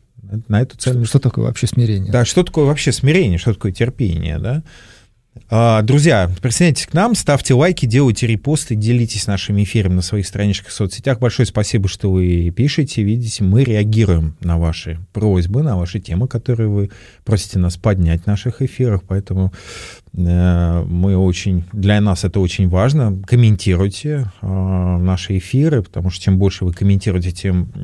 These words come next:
Speaker 1: э, больше вы вкладываете в, э, в развитие проекта.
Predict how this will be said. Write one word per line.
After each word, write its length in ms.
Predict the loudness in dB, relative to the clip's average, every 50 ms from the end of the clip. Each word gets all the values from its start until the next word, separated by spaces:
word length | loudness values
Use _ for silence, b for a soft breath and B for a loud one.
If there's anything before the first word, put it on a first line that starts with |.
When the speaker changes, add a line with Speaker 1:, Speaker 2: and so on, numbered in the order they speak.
| -8 -6
Speaker 1:
э, 180 | -6 -4 -4 -4
больше 380 | -2 0 0 0 0 -2 -2
вы 100 | -2 -2
вкладываете 720 | -2 -2 -2 0 0 2 2 2 0 0 -2 -2 -6 -10 -10
в, 320 | -10 -10 -8 -8 -8 -8 B B B B B B B B B B B _ _
э, 400 | -2 0 0 2 2 0 0 -2
в 720 | -2 -6 -8 -8 -6 -6 -6 -4 -6 -6 -6 -2 0 2 2
развитие 520 | 2 2 2 4 2 2 2 2 0 0
проекта. 960 | 0 2 2 4 4 4 4 2 0 -2 -2 0 2 2 2 2 0 0 0